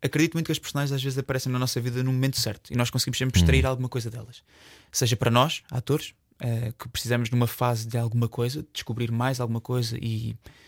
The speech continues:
Speaker 1: nem que seja pelo desafio, em último caso, mas é uma terapia também para o público.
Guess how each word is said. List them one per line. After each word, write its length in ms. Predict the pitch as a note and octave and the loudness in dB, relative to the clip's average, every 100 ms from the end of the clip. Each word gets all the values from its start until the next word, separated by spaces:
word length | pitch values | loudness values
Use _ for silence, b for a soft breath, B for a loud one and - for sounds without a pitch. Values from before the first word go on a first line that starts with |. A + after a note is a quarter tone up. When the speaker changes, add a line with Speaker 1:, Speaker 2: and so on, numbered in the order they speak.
| B | B
Speaker 1:
nem 80 | A#2+ | -2
que 80 | - | 0
seja 140 | A#2+ | 0
pelo 160 | - B2 | 2 2
desafio, 420 | A2 A2+ A#2+ B2 - - | 2 0 0 -2 -6 -6
em 100 | B2 | -4
último 220 | A2+ A#2 | 0 -2
caso, 260 | B2 B2 - B B B | 0 -2 -4 B B B
mas 140 | B2+ B2 | 2 4
é 60 | |
uma 120 | C#3 C3 | 4 4
terapia 340 | C3+ C3+ C#3+ | 0 2 0
também 280 | C#3 C3+ C#3 | 0 0 0
para 140 | C#3+ | 0
o 40 | C#3 | 0
público. 540 | C3 A#2+ A#2+ - - | -2 -4 -4 -8 -16